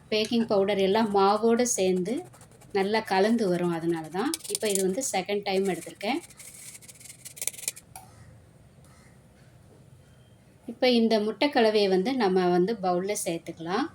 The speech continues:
இது கூட இப்ப நம்ம மூணாவது டைமா இந்த மாவை மறுபடியும் கொஞ்சம் கொஞ்சமா சேர்த்து நம்ம சலிச்சு எடுத்துக்கலாம்.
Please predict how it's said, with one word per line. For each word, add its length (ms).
இது 220
கூட 340
இப்ப 260
நம்ம 240
மூணாவது 500
டைமா 380
இந்த 220
மாவை 380
மறுபடியும் 600
கொஞ்சம் 380
கொஞ்சமா 480
சேர்த்து 420
நம்ம 300
சலிச்சு 380
எடுத்துக்கலாம். 580